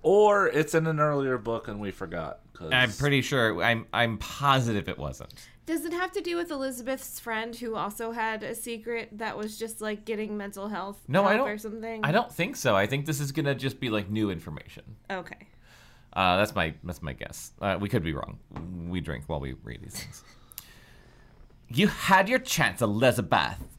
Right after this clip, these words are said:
Speaker 2: Jessica said angrily. "Don't you dare say another bad word about Bruce in front of me or you'll regret it for eternity."
Speaker 1: I'll murder
Speaker 2: Jess-
Speaker 1: you in your sleep.
Speaker 2: "You heard me,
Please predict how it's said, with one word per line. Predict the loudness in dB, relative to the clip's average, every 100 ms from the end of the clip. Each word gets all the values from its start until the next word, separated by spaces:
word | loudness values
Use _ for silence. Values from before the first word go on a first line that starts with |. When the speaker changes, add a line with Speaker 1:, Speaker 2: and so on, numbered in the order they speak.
| -20 -20 -20 -20 -8
Speaker 2:
Jessica | 0 0 0 -2
said | -2 -4 -2
angrily. | -4 -2 -2 -2 -2 2
"Don't | 2 4
you | 0 -2 2
dare | 8 8 8 0
say | -6 -4 2 6 6 6 0 2
another | 2 4 2 2
bad | -2 2 4 4 2 0
word | 4 4 2
about | 2 2 0 -2
Bruce | 2 2 0
in | -8
front | -2 -2 -2
of | -4
me | 0 2 2
or | 2
you'll | 2 0
regret | -2 2 4 4
it | 2
for | 2 2
eternity." | 0 -2 4 6 6 6 6 6 4 4 2
Speaker 1:
I'll | 2 -2 -10
murder | -4 4 6 8
Speaker 2:
Jess- | 8 8
Speaker 1:
you | 6
in | 4
your | 2
sleep. | 2 2 6 8 8 6 2 0 -6 -20 -20 -20 -20 -20 -16 4
Speaker 2:
"You | 8 12
heard | 12
me, | 12